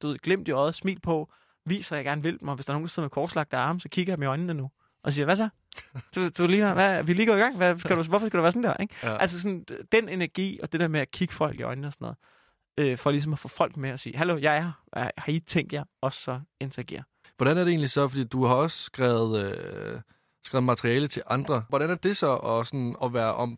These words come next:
Speaker 2: bagom, og så se det fungere på scenen, men det er ikke rigtig dig, der får, øh, kreditering for det, på samme måde, som når det er dig, der står på scenen og leverer det?
Speaker 1: Det, det er sgu også sjovt. Det er en, det er en andet game på en eller anden måde. Det, altså, det er jo, det, det er det der med at lave fjernsyn, som er noget,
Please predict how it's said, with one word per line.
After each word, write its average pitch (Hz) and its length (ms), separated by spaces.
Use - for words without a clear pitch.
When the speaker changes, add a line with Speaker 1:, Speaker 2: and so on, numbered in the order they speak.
Speaker 2:
bagom, 147 440
og 120 80
så 139 100
se 147 160
det 127 100
fungere 120 300
på 123 120
scenen, 120 300
men 107 140
det - 20
er 117 40
ikke 117 120
rigtig 120 180
dig, 110 200
der 117 160
får, 104 580
øh, 92 520
kreditering 107 520
for 98 120
det, 101 140
på 113 100
samme 117 240
måde, 107 240
som 117 100
når 107 100
det 107 80
er 107 180
dig, 113 100
der 117 60
står 110 160
på 101 140
scenen 101 200
og 98 60
leverer 101 200
det? 117 100
Speaker 1:
Det, - 240
det - 120
er 139 40
sgu - 220
også - 160
sjovt. - 360
Det 151 60
er 135 40
en, 127 60
det - 60
er 147 40
en 139 60
andet 151 240
game 143 260
på - 60
en - 40
eller 123 120
anden 123 100
måde. 131 120
Det, 147 220
altså, 139 220
det 143 140
er 147 40
jo, 131 300
det, - 80
det 180 60
er 190 40
det 202 140
der 190 60
med 151 160
at 135 100
lave 120 160
fjernsyn, - 800
som 131 240
er 123 80
noget, 110 380